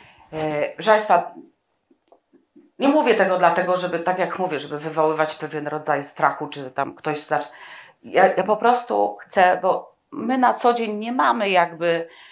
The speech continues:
e, możliwości dłuższego zastanawiania się, czy, czy, czy to dobrze, że się tak tyle ruszamy, czy źle, czy w ogóle zastanawiamy się nad tym, jeżeli ktoś nie uprawia sportów, e, nie zastanawiamy się nad tym, jakie ten ruch ma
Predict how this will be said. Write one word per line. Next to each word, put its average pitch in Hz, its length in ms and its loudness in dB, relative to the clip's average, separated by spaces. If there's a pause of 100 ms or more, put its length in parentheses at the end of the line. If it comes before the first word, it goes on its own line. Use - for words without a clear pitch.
(320)
e, 147 640 -2 (380)
możliwości 170 760 -2
dłuższego 160 440 -6
zastanawiania 151 720 -4
się, 151 380 -2
czy, 139 340 -10
czy, 139 360 -8
czy 160 100 -12
to 160 120 -4
dobrze, 180 480 0
że 175 120 -6
się 170 140 -14
tak - 300 -6 (240)
tyle 175 240 0
ruszamy, 160 460 -2
czy 139 220 -8
źle, 151 300 -2
czy 151 120 -16
w 139 60 -6
ogóle 160 260 2
zastanawiamy 147 680 -4
się 143 160 -8
nad 135 200 -6
tym, 151 120 -8
jeżeli 143 260 -12
ktoś - 320 -8 (220)
nie 156 120 0
uprawia 139 440 0
sportów, - 640 -8 (440)
e, 139 260 -4
nie 170 140 0
zastanawiamy 156 640 0
się 151 140 -6
nad 147 220 -4
tym, 165 160 -4
jakie 180 340 2
ten 147 220 -6
ruch 143 220 -8
ma 139 260 -2